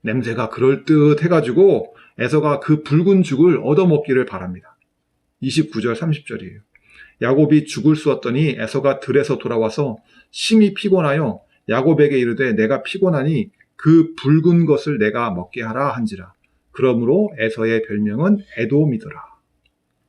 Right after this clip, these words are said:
그러니까 야곱이 쑤는 그 붉은 죽을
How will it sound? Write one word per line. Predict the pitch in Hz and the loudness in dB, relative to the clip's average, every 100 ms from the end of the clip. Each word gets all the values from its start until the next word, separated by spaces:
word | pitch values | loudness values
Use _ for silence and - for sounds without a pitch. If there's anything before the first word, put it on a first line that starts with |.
| _ _ _ _ _ _ _ | _ _ _ _ _ _ _
그러니까 | - 135 113 | -8 -4 -2
야곱이 | 123 147 147 160 107 95 _ _ _ | 0 0 2 0 0 -6 _ _ _
쑤는 | 180 175 156 | -2 0 0
그 | 151 | -2
붉은 | - 156 175 165 | 2 2 4 0
죽을 | 123 151 175 90 | 2 2 2 0